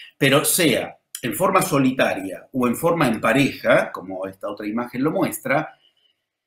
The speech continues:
una pareja un tanto andrógina, que como ves se puede adaptar a ambos, pero que también está claro, el de al lado es un hombre, tanto que tiene nombre, se llama Vishnu,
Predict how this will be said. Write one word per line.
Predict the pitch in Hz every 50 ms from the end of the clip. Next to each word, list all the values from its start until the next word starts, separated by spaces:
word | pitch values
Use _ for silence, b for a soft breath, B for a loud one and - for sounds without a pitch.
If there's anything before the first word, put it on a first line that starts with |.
| _ _ _ _ -
una | 151 160 170 165
pareja | 165 151 - - 170 165
un | 160
tanto | 151 180 185 175 165
andrógina, | 151 170 226 254 247 - - 131 139 139 127
que | 131 117
como | 131 131 135 139
ves | 165 175 165
se | - 147
puede | 120 156 165 160 156
adaptar | 143 127 123 - - 143 143
a | 156 160
ambos, | 147 131 135 143 139 -
pero | - - 165 -
que | - 123
también | - 127 135 139 160 175 170
está | 151 - 165 160
claro, | - 165 156 151 156 151
el | 143
de | 127 123
al | 123 127
lado | 147 160 160 151
es | 135 - 131
un | 117 110
hombre, | 95 95 98 98 - 160 -
tanto | - 113 120 117 151
que | 143 -
tiene | - 107 107 107
nombre, | 101 98 - 101 104 - -
se | - 95
llama | 98 101 101 -
Vishnu, | - 117 113 120 135 147 131 143 160 - _